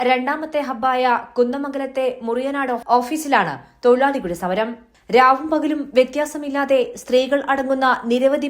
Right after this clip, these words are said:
പേരാണ് Flipkart-ന്റെ അനീതിക്കെതിരെ സമരരംഗത്തുള്ളത്. അഞ്ചര വർഷമായി ജോലി ചെയ്തു വരുന്ന രണ്ട് തൊഴിലാളികളെയാണ് ഒരു കാരണവുമില്ലാതെ പുറത്താക്കിയിരിക്കുന്നത്.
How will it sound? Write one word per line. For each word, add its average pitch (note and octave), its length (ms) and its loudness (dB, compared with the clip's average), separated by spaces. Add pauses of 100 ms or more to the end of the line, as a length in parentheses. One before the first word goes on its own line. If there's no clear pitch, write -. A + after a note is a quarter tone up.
പേരാണ് G3 380 2 (420)
Flipkart-ന്റെ C#4 720 2 (180)
അനീതിക്കെതിരെ B3 640 -2 (220)
സമരരംഗത്തുള്ളത്. A3+ 840 0 (840)
അഞ്ചര A#3+ 340 0
വർഷമായി C4+ 420 0 (140)
ജോലി B3 300 6
ചെയ്തു C#4 240 -4
വരുന്ന C4 260 2 (300)
രണ്ട് B3 300 2
തൊഴിലാളികളെയാണ് B3+ 760 2 (420)
ഒരു A#3+ 200 2
കാരണവുമില്ലാതെ C4 800 2 (200)
പുറത്താക്കിയിരിക്കുന്നത്. G3+ 920 -2